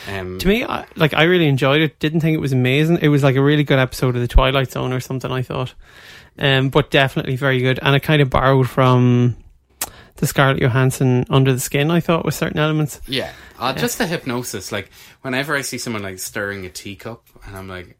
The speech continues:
Speaker 1: "Ah!"
Speaker 2: Yeah.
Speaker 1: So, um, I'll watch it again over Christmas, I hope. So that's the number one, I think. Call Me By Your Name.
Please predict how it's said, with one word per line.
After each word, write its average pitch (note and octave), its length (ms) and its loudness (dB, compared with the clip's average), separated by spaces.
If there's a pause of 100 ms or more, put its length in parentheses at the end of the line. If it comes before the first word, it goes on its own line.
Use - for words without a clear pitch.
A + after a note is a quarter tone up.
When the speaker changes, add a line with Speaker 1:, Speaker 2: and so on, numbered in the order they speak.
(140)
Speaker 1:
"Ah!" A#4 1500 -8
Speaker 2:
Yeah. C3 340 -4
Speaker 1:
So, C3 440 -4
um, A#2+ 340 -4
I'll B2+ 80 -4
watch D3+ 220 -2
it G2+ 80 -6
again F2 280 -12
over F2+ 140 -16
Christmas, F#2 360 -18
I F2+ 60 -14
hope. F#2 220 -14
So G2 300 -10 (280)
that's - 240 -6
the F3 80 -2
number D#3 240 0
one, D3 320 -4
I A#2 80 -12
think. - 420 -8 (240)
Call A#3 140 -2
Me D4+ 120 2
By B3+ 140 -2
Your F3+ 100 -4
Name. D3 400 -4